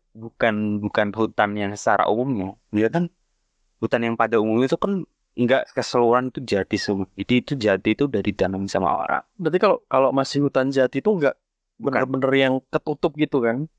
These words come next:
Speaker 2: Dia
Speaker 1: Iya.
Speaker 2: masih terbuka.
Speaker 1: Iya, tapi di sebelah hutan jati, jati itu, itu memang ada hutan yang masih asri.
Speaker 2: Oke.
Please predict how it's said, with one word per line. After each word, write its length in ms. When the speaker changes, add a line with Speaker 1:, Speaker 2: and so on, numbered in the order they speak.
Speaker 2:
Dia 100
Speaker 1:
Iya. 60
Speaker 2:
masih 240
terbuka. 480
Speaker 1:
Iya, 480
tapi 320
di 160
sebelah 400
hutan 240
jati, 400
jati 480
itu, 580
itu 160
memang 320
ada 480
hutan 320
yang 80
masih 480
asri. 560
Speaker 2:
Oke. 560